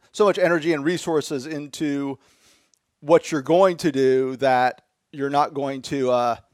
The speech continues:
be able to serve your customers well. <laughs> Jeannie just disappeared.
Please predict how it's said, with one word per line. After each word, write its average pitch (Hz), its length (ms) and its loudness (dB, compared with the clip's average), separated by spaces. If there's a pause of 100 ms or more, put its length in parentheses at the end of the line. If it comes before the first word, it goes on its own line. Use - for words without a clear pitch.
(400)
be 147 200 -4
able 143 180 -2
to 135 220 -8
serve 135 540 -4
your 123 120 -8
customers 113 840 -12
well. 110 540 -10 (180)
<laughs> 220 160 -4
Jeannie 233 220 -6
just 180 180 -2
disappeared. 147 500 0